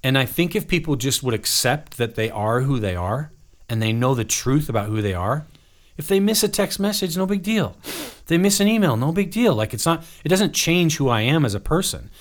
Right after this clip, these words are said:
It doesn't change how much I love my wife. It doesn't change how much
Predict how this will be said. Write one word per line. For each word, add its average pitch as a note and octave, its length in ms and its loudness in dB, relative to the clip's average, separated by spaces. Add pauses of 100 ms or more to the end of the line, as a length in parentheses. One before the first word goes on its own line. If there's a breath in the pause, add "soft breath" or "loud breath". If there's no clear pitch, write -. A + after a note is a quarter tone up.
It - 60 -12
doesn't D3 200 4
change D#3 540 2 (320 soft breath)
how - 140 -2
much D3 240 2
I D3+ 60 4
love C3+ 380 4
my A#2+ 160 2
wife. A#2+ 400 2
It A#2 60 -4
doesn't A2+ 240 -2
change C3 360 -2
how B2+ 60 -4
much A2+ 240 -4